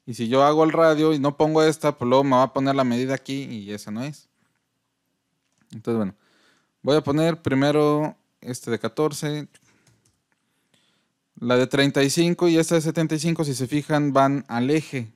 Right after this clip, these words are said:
no a esta línea. Entonces, para que tengan cuidado de que no se selecciona esta, se selecciona el eje.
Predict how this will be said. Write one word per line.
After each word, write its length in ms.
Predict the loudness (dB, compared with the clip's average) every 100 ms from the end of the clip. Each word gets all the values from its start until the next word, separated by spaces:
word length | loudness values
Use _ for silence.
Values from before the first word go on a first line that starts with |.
| _ _ _
no 360 | -2 2 2
a 100 | 2
esta 260 | 0 -2 -2
línea. 280 | 0 -2 -2
Entonces, 280 | -2 -4 -2
para 160 | -4
que 100 | -4
tengan 200 | -4 -4
cuidado 240 | 0 2 2
de 100 | 0
que 100 | -4
no 120 | -4
se 100 | -6
selecciona 480 | -12 -6 -4 -2 -4
esta, 220 | -6 -12
se 100 | -10
selecciona 420 | -12 -8 -6 -2
el 100 | 0
eje. 300 | -2 -4